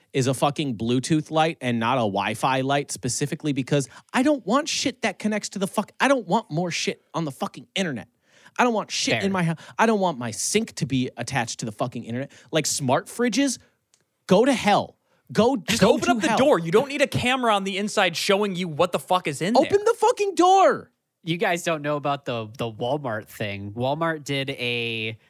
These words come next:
Speaker 2: uh, a V R experience, and part of the V R experience was the A I companion telling you, "Oh, I just checked your fridge at home, and it looks like you already have a gallon of milk, so you can put that one back."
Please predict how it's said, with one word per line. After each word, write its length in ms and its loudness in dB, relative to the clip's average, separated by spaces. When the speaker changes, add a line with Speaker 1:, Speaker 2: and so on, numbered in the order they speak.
Speaker 2:
uh, 600 -2
a 100 -4
V 300 -4
R 260 0
experience, 880 -6
and 260 -6
part 260 -2
of 60 -6
the 80 -8
V 160 -2
R 140 0
experience 520 -6
was 120 -6
the 200 -6
A 180 -4
I 160 -2
companion 600 -8
telling 400 -6
you, 260 -2
"Oh, 440 -2
I 80 2
just 180 -10
checked 300 -4
your 80 -4
fridge 340 -4
at 120 -2
home, 300 0
and 80 -4
it 60 -4
looks 180 -4
like 140 -4
you 100 -4
already 200 0
have 240 -2
a 40 -6
gallon 340 -2
of 60 -8
milk, 220 -6
so 140 -2
you 80 0
can 140 -4
put 180 -4
that 180 0
one 160 -6
back." 480 -8